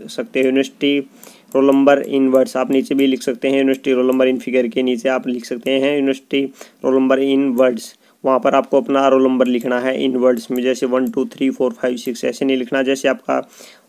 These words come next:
roll number हो गया वन thou-, वन थाउजेंड ट्वेंटी थ्री, आपको ऐसे नहीं लिखना, वन, टू, थ्री आपको roll number लिखना है आपको। ठीक है दोस्तों, ऐसे वन, टू, थ्री, फ़ोर, फ़ाइव, सिक्स, उसके बाद आपको लिखना है name of the student, अपना नाम लिखना है। जैसे अमन आपका नाम हो गया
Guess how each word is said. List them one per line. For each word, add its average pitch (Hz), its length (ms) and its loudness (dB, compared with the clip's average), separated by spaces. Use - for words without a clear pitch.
roll 139 140 4
number 135 240 4
हो 131 100 4
गया 131 220 2
वन 135 240 2
thou-, 135 320 -4
वन 139 340 0
थाउजेंड 131 500 0
ट्वेंटी 131 420 -2
थ्री, 123 360 -4
आपको 135 240 2
ऐसे 131 180 2
नहीं 135 140 4
लिखना, 135 280 -2
वन, 135 200 2
टू, 131 220 -2
थ्री 131 280 -2
आपको 127 240 -2
roll 120 140 -2
number 123 260 -2
लिखना 117 280 -4
है - 60 -18
आपको। - 340 -20
ठीक 127 140 -14
है 135 60 -2
दोस्तों, 143 280 2
ऐसे 123 280 0
वन, 139 180 0
टू, 131 140 0
थ्री, 131 180 0
फ़ोर, 165 180 0
फ़ाइव, 123 260 -4
सिक्स, 123 280 -6
उसके 139 280 -2
बाद 135 200 4
आपको 135 360 2
लिखना 139 260 -2
है 143 120 2
name 139 240 2
of 131 140 2
the 135 100 4
student, 123 400 -4
अपना 135 220 -4
नाम 131 240 0
लिखना 123 260 -4
है। 123 200 -4
जैसे 123 240 -4
अमन 127 220 -4
आपका 127 280 -6
नाम 123 220 -4
हो 123 120 -4
गया 127 300 -4